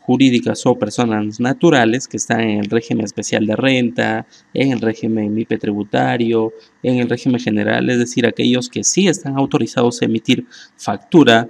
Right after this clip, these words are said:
pero no lo han hecho, sino que han emitido boletas de venta,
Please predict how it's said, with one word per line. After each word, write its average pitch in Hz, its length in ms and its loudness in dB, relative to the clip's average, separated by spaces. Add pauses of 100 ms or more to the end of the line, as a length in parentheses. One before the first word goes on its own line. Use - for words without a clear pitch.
(380)
pero 107 220 2
no 131 120 2
lo 147 120 4
han 147 100 2
hecho, 139 380 -2 (220)
sino 120 340 0
que 131 100 -2
han 127 100 -2
emitido 123 600 4
boletas 110 380 2
de 156 80 0
venta, 143 360 -4